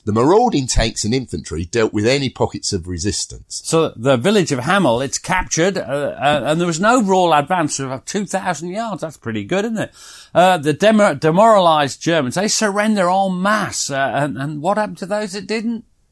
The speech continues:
Speaker 1: Well, those that didn't are mostly killed or wounded. Allied casualties numbered around about a thousand. The Germans lost the best part of two thousand five hundred.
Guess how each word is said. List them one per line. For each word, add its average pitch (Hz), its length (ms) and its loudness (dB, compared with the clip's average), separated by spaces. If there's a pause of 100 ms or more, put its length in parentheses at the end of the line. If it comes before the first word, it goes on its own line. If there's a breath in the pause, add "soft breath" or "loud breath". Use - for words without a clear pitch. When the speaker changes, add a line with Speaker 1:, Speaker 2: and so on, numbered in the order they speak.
(100)
Speaker 1:
Well, 85 200 2
those 95 260 0
that 71 100 -12
didn't 85 220 -4
are 82 60 -6
mostly 98 440 -2
killed 98 340 -4
or 95 180 -2
wounded. 90 520 -4 (580 loud breath)
Allied 127 400 2
casualties 101 540 -2
numbered 95 400 -2 (280)
around 71 280 -12
about 73 160 -4
a - 60 -14
thousand. 113 520 0 (300 soft breath)
The 92 80 -4
Germans 113 440 0
lost 113 220 0
the 104 60 -2
best 120 320 0
part 113 280 0
of - 100 -12
two 117 200 -4
thousand 113 480 -2
five 107 360 0
hundred. 87 540 -6